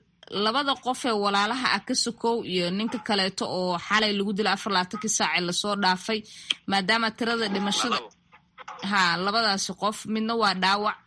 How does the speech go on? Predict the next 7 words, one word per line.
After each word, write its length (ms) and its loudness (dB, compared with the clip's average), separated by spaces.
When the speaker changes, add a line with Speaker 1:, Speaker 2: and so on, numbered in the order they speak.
Speaker 1:
Waxaad 300 -2
iga 180 -2
warantaa, 500 0
wax 280 -2
ma 120 0
ka 140 -4
taqaanay 640 0